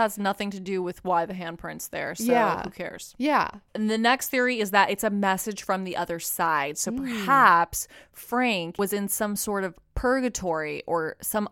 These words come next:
Speaker 1: other realm,
Speaker 2: Oh.
Speaker 1: and he had left that handprint there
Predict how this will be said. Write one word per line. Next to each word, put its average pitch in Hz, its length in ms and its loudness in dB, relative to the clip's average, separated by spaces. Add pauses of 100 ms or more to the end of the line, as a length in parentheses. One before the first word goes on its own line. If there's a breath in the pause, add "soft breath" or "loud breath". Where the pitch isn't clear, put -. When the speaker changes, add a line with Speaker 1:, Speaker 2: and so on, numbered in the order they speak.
Speaker 1:
other 214 260 2
realm, 185 240 -4
Speaker 2:
Oh. 214 960 4 (100)
Speaker 1:
and 208 180 -2
he 220 140 -2
had 202 80 0
left 202 460 2
that 190 260 8
handprint 202 720 0
there 170 520 4